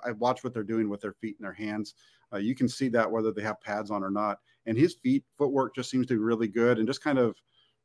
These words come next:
you know, the little things that you hear from the coaching staff while they're yelling at them during practice, it, it seems like he's getting more praise than, uh, than Knox, and they're really coaching him up. I,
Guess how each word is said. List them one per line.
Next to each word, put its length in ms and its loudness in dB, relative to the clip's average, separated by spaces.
you 120 -2
know, 120 6
the 80 6
little 220 6
things 280 6
that 140 0
you 60 2
hear 300 4
from 180 0
the 80 0
coaching 340 0
staff 320 0
while 120 2
they're 200 2
yelling 360 2
at 180 0
them 180 0
during 220 0
practice, 480 -2
it, 180 -2
it 120 -2
seems 200 4
like 160 2
he's 320 0
getting 260 2
more 180 2
praise 420 2
than, 260 -4
uh, 280 -2
than 160 0
Knox, 340 4
and 100 4
they're 120 4
really 240 2
coaching 340 -4
him 100 -4
up. 180 0
I, 300 -2